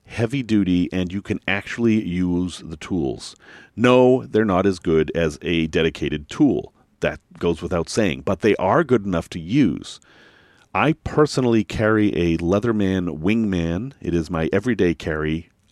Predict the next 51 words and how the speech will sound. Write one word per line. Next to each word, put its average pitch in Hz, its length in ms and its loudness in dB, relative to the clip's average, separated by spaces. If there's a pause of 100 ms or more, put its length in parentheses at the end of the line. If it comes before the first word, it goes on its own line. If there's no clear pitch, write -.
(100)
I 78 100 -6
go 85 160 -2
with 98 340 -4
everywhere 110 380 2
I 92 80 4
can 95 160 -6
go, 95 340 6
other 76 180 -2
than 92 140 -6
on 120 240 -4
airplanes. 80 640 -4
I 82 80 -6
carry 104 300 0
it - 80 0
with 82 180 -4
me. 78 180 -8 (480)
It - 80 -2
has 113 140 2
a 98 60 0
little 98 240 4
clip, - 360 0 (200)
and 90 80 -4
it 80 80 -8
clips - 240 -2
inside 98 340 -2
my 80 380 -2 (140)
front - 300 -4 (200)
right 90 320 -2
pocket. - 540 -6
If - 120 -12
you 90 60 0
ever 85 100 -2
see 104 220 -2
me 104 160 2
and 90 80 0
you 82 60 -2
see 110 140 -6
that 92 160 2
clip, - 300 0 (100)
that's 92 240 -2
what 87 120 0
it 82 80 0
is. 69 180 -2
It's 73 140 -14
a 85 40 -8
Leatherman 85 440 -2
Wingman. 80 440 -6 (1040)
It 139 200 4
has 110 600 4
on 101 200 0
it 107 220 -4